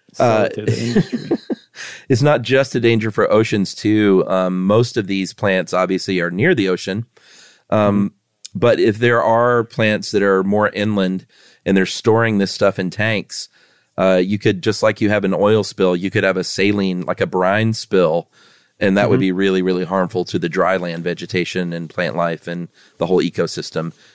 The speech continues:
Speaker 2: And, you know, I don't even think we, uh, we kinda walk past the fact that when you're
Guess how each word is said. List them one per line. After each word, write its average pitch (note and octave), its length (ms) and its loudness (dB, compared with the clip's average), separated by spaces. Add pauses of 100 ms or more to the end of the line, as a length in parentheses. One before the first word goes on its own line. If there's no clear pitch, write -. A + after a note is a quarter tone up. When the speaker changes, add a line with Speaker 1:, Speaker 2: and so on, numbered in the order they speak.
(120)
Speaker 2:
And, A2+ 300 2
you C#3+ 100 0
know, G#2 140 2
I A2+ 60 2
don't A#2 80 0
even G2+ 80 -4
think A2 140 -12
we, F#2 200 -4 (580)
uh, E2 440 -4
we - 80 -4
kinda A2 180 2
walk F#2+ 240 2
past F#2 320 -2
the F2+ 80 -2
fact E2+ 280 -2
that F2+ 140 2
when F2+ 120 -4
you're F2 200 -6